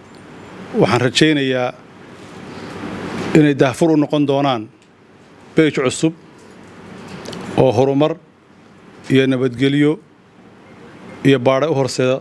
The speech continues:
mandaqadda aynu ku dhaqannahay iyo guud ahaan geyga Soomaaliyeedba. Waxaan bogaadinayaa oo aan hambalyaynayaa dib u doorashada madaxdaas. Waxaan hambalyaynayaa oo bogaadinayaa sidii xadaaradda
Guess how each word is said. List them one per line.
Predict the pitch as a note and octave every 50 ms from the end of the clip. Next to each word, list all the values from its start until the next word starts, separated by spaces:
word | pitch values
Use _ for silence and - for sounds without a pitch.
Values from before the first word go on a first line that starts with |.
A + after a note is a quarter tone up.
| - - _ - -
mandaqadda | - C3 A#2+ C3+ B2 D3 C#3 D#3 C#3+
aynu | C3 B2+ A#2 -
ku | D#3+
dhaqannahay | D3 D3 C3 D3 D3+ C#3+ C#3+ D#3 D#3+ D3+ - _ _ _ _ - _ - - - - - -
iyo | C3+ C3 A#2+
guud | B2 C#3+ C#3
ahaan | C#3+ D3 C#3+
geyga | D3+ D3+ C#3+ C3+
Soomaaliyeedba. | - - C3+ B2+ B2+ B2+ B2+ C3 C3 A#2+ G#2+ G2+ - - _ _ _ _ - - - - - - - - - - - - - - - - - - - - - - - - - - - - - - - - - -
Waxaan | - B2 C3 C3+
bogaadinayaa | C3 C#3 C#3 C#3+ C#3+ C#3+ D#3+ E3+ D3 C#3+ C#3+ C#3 C#3+ D#3 D3+ - _ _ _ _ _ _ _ _ -
oo | C#3 C3
aan | C3 A#2+
hambalyaynayaa | C3+ C3+ B2 C#3 C#3 D3 D#3 D#3 D3+ C#3 C3+ C#3 C#3+ D#3 D3+ - _ _ _ _ _ _ _ _ - _ - - - - - - - - - D3
dib | C3 C3
u | C3 B2
doorashada | C3 C3+ C3+ B2+ - D#3 D3 C#3+
madaxdaas. | D3 D3+ D3 - C3 C#3+ D3 C3+ - - - - - _ _ _ _ _ _ - - - - - - - - - - - - -
Waxaan | - - - C#3 C3+ C3 B2 B2 B2+ - - - - - - -
hambalyaynayaa | C#3 C3 B2 C3 C3 C#3+ D#3 D#3+ D3+ C#3+ C3+ C3+ C3+
oo | C3+
bogaadinayaa | B2+ B2 C3+ C3+ C3+ C3+ C#3 D3+ D3+ D3 D3 D3 D3 D3 D3 - _ _ _ _ _ _ _ _ _ _ _ - - - - - - - - - -
sidii | - - - - - D#3+ D3 D#3 - -
xadaaradda | C#3 C3+ C3+ C#3 C#3+ D3+ D3 B2+ C3